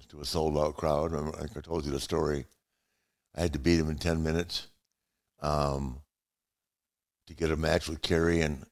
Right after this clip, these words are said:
at the end of the match, I had, I had him have the figure four on me. <laughs>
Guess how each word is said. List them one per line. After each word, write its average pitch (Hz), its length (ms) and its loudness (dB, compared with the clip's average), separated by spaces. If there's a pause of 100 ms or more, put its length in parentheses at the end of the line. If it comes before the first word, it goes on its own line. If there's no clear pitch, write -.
(160)
at - 60 -20
the 80 140 -2
end 82 80 2
of 78 60 0
the 76 140 0
match, 82 200 2
I 76 60 0
had, 87 280 2
I 82 60 0
had 85 180 2
him 85 140 2
have 80 160 -2
the 71 80 -8
figure 80 200 -2
four 82 300 -2
on 76 100 -2
me. 78 260 -2 (720)
<laughs> 123 920 -2